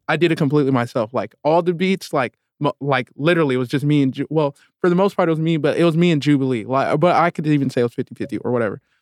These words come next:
But, um, yeah, so, like, I never have an idea.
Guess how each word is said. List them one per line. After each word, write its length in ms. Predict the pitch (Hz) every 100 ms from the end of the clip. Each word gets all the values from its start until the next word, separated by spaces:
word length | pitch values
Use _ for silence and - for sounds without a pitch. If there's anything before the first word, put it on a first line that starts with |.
| _ _
But, 160 | - 135
um, 320 | 139 123 113 - _ _ _ _ _ _ _ _ _ _ _ 147
yeah, 260 | 170 151
so, 180 | 104 147
like, 220 | 135 127 _ _ -
I 60 | 180
never 200 | 214 240
have 220 | 202 202
an 80 | 175
idea. 360 | 156 139 139